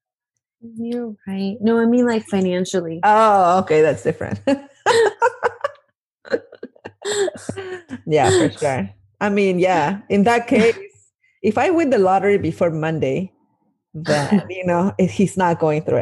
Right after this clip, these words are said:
Speaker 2: it, through with it. <laughs> If something
Speaker 1: Uh,
Speaker 2: happens, you know, pues ya es de Dios. I mean, what can I do? Si gano lotería es
Speaker 1: Yeah.
Speaker 2: porque Dios quería que tuviera yo un hijo.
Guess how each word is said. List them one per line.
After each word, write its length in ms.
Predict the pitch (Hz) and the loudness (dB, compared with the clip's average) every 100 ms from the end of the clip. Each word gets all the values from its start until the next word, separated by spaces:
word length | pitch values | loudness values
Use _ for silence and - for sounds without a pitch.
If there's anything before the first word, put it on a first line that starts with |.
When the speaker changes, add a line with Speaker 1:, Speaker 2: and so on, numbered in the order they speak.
| 82 | -2
Speaker 2:
it, 40 | _ - - - - - | _ -16 -14 -12 -14 -2
through 180 | 208 - | 2 4
with 140 | 523 - | 2 0
it. 320 | 208 - - - | -4 0 -2 -2
<laughs> 20 | _ _ 453 - _ _ - - 403 - - _ _ _ _ _ _ _ _ _ _ _ _ _ _ _ - 539 - _ _ - 480 508 453 359 | _ _ -4 -4 _ _ -8 -8 -12 -14 -20 _ _ _ _ _ _ _ _ _ _ _ _ _ _ _ -20 -20 -20 _ _ -6 -2 -2 -4 -2
If 120 | 381 | 0
something 580 | 247 233 226 220 214 330 | 2 0 2 0 0 0
Speaker 1:
Uh, 40 | - | 0
Speaker 2:
happens, 440 | 381 - 214 214 | -4 -4 -4 -2
you 120 | 214 | -2
know, 200 | 208 226 240 | -2 -2 -2
pues 160 | 202 | -2
ya 160 | 185 196 | 0 0
es 100 | 202 | 0
de 120 | 185 | -2
Dios. 360 | 190 208 233 - | 0 0 0 -2
I 40 | |
mean, 220 | 175 175 175 | -6 -6 -4
what 160 | 180 | -4
can 100 | 202 | -4
I 80 | 196 | -6
do? 260 | 202 240 156 | -4 -6 -4
Si 120 | 202 | -2
gano 220 | 180 214 | 0 0
lotería 500 | 226 220 240 190 208 240 | 2 2 2 2 2 0
es 40 | |
Speaker 1:
Yeah. 40 | 226 | -2
Speaker 2:
porque 280 | 208 202 185 | -6 -2 0
Dios 220 | 185 185 | 0 0
quería 300 | 196 190 196 | -2 -2 -2
que 80 | 190 | -2
tuviera 300 | 175 175 175 | 0 2 2
yo 80 | 175 | 0
un 80 | 170 | -2
hijo. 220 | - | -6